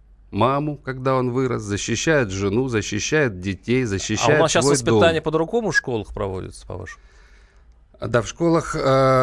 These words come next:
Speaker 1: вообще не проводится никакого воспитания. Школа оказывает образовательные услуги. Это наследие, а, щас мучительно изживается при преобразовании министерства в Министерство просвещения и назначении нового министра и так далее. Но тут и, и, инерция тридцати лет. Там такой кадровый запас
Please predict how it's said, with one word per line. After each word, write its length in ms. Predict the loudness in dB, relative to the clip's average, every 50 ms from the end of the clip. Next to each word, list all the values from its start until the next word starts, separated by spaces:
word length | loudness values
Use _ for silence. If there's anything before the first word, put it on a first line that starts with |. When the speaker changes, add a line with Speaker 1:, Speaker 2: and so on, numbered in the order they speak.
| 4 4 4
Speaker 1:
вообще 360 | 2 0 0 0 0 2 2
не 120 | 2 2
проводится 580 | 2 2 0 2 2 2 0 -2 -2 -4 -4 -4
никакого 480 | -4 -2 -2 -4 -2 0 0 2 2 0
воспитания. 600 | -2 -4 -6 -8 -6 -2 0 0 0 0 -2 -6
Школа 360 | -8 -4 0 2 2 4 2
оказывает 540 | 2 2 0 0 0 2 2 0 0 0 0 -2
образовательные 800 | -2 0 -2 0 0 0 2 2 0 0 -2 -4 -2 0 0 0
услуги. 500 | 0 -2 -2 -2 0 0 0 0 0 0
Это 200 | 0 -2 -2 0
наследие, 1000 | 0 2 2 0 0 -2 0 0 0 0 2 2 2 4 4 4 4 2 0 0 -2
а, 280 | 0 2 2 2 0
щас 260 | 0 0 0 0 0 0
мучительно 680 | 0 0 0 0 -2 -4 -2 0 0 0 2 4 2 2
изживается 800 | 2 0 -2 0 0 2 4 4 2 2 0 -2 -6 -10 -10 -10
при 220 | -10 -10 -10 -10
преобразовании 960 | -6 -2 0 0 0 0 0 -2 0 2 2 2 2 2 0 -2 -2 -4 -4
министерства 720 | -4 -2 -2 -2 -2 -4 -4 -4 -4 -4 -4 -4 -8 -10 -10
в 80 | -6 -4
Министерство 600 | -2 -2 -2 -4 -4 -6 -6 -6 -8 -8 -12 -10
просвещения 760 | -6 -6 -6 -4 -2 -2 -2 0 2 2 2 2 2 2
и 40 | 0
назначении 680 | 0 -2 -4 -4 -4 -6 -6 -4 -4 -4 -4 -4 -4 -4
нового 400 | -2 -2 -2 -2 -2 -2 -2 -2
министра 580 | 0 0 2 2 2 0 0 -2 -4 -6 -4
и 40 | -4
так 260 | -2 -4 -4 -2 -2
далее. 340 | 0 0 0 0 -2 -4 -6
Но 160 | -4 -6 -6
тут 320 | -4 -4 -4 -4 -6 -8 -8
и, 440 | -6 -4 -2 -2 -2 -2 -2 -4 -2
и, 300 | 0 0 0 0 2 2
инерция 520 | 2 2 2 2 0 0 0 0 0 0
тридцати 520 | 0 -2 -2 -4 -4 -6 -6 -4 -2 -2
лет. 300 | 0 2 2 2 0 0
Там 220 | -4 -4 -4 -2 0
такой 320 | -2 -2 0 2 2 2 2
кадровый 520 | 2 0 0 2 0 -2 -4 -2 -2 -4
запас 640 | -2 -2 -2 -2 -2 -2 -2 -2 -2 -4 -6 -16